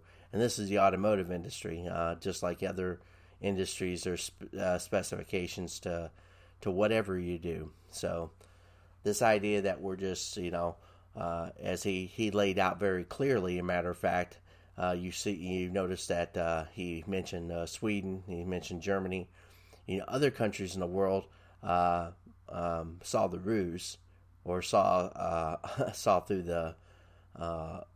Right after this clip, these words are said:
through the concept of what was going on. This is what China's doing right now. They're going around the world trying to buy up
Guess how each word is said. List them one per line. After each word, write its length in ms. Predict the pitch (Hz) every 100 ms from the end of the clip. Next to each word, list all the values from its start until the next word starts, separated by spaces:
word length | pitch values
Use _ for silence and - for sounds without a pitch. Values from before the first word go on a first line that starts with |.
| -
through 340 | - 92 87 92
the 360 | 87 82 92 -
concept 560 | 117 98 95 95 -
of 120 | 85
what 240 | 85 92 95
was 160 | 90
going 320 | - 85 82 98
on. 260 | 92 - - - - -
This 180 | 117 127
is 100 | 143
what 200 | 123 113
China's 400 | - 113 95 87
doing 240 | 87 107 87
right 200 | 85 82
now. 220 | 80 82
They're 140 | 98
going 240 | 110 110 107
around 240 | 101 98
the 80 | 87
world 460 | 82 104 87 85 - - - -
trying 240 | - 107 95
to 80 |
buy 320 | 82 95 92 90
up 240 | 87 -